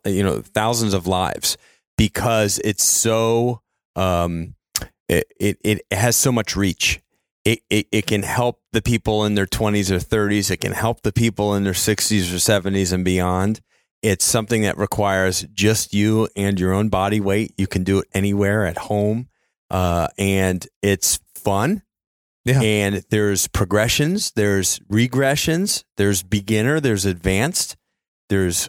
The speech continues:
Speaker 1: uh, coaching. So you learn how to do the movement properly. And then there's a follow along routine that's very short. And in, you know, ten, fifteen minutes of time, you, you've done this amazing,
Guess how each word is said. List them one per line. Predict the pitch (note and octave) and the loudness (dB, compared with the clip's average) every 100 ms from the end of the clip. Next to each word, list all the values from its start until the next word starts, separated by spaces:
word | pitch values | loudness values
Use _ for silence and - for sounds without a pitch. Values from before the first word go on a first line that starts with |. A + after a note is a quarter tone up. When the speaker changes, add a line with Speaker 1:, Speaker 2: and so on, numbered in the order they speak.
| - | -2
Speaker 1:
uh, | F2 A1+ - _ _ _ _ - | -2 -2 -6 _ _ _ _ -4
coaching. | - C3 - D3 G3 | 0 0 0 0 -2
So | G3+ - - | -4 -6 0
you | G#2+ G#2 G2 | 2 2 0
learn | G2 A2 B2+ A2 | 0 0 0 0
how | A2+ | 0
to | A#2+ | -2
do | G#2+ A#2+ | 0 0
the | A2+ | 2
movement | A2 A2+ A#2 E2 | 2 0 -2 -2
properly. | G#2+ G2+ - C3 E3 G3+ | 0 0 0 0 0 2
And | A2+ | 2
then | G#2 | 2
there's | G#2 F#2 | 0 0
a | F#2 | -2
follow | - G2+ G2+ A2 A2 | -4 -2 0 0 0
along | A2 A2 A2 | 0 0 0
routine | F#2 - - G#2 C3+ | -2 -2 0 0 0
that's | F2 D#2+ | -2 -2
very | G2 F#2 | 0 2
short. | - - G#2 G#2+ A#2 _ _ _ - | 0 0 0 0 -2 _ _ _ -2
And | G2+ - | -2 0
in, | F#2 F2+ F#2 - | 0 0 0 -2
you | G#2 | -2
know, | E2+ D#2+ | 0 -2
ten, | - A2 A#2 G#2+ | -2 0 0 -2
fifteen | A#2 - A2 G2+ | -4 -2 0 0
minutes | G#2+ A2+ - | 2 0 -2
of | E2+ | -6
time, | - G2 B2+ F2+ F2+ | -4 -2 0 0 0
you, | F#2 F#2 - _ _ - | 0 -2 -6 _ _ -4
you've | G2 - | -2 0
done | A2+ A2 | 0 2
this | G2 F#2+ | 0 0
amazing, | F#2+ G2+ B2 A2+ G2+ F#2+ | 0 2 2 2 0 -2